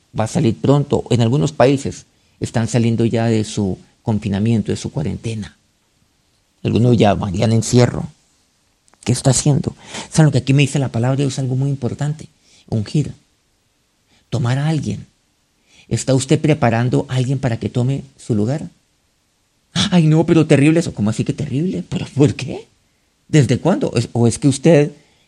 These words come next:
piensa que va a ser eterno en el mundo? ¿Se acuerdan de esta, de esta canción? Nadie es eterno en el mundo.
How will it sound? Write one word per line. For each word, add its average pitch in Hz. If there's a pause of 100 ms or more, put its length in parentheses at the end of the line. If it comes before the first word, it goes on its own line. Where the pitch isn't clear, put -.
(560)
piensa 127
que 104 (120)
va 110
a 107
ser 113
eterno 120
en 113
el 104
mundo? 135
¿Se 120
acuerdan 120
de 120
esta, 123 (560)
de 113
esta 123
canción? 110
Nadie 123
es -
eterno 123
en 110
el 98
mundo. 156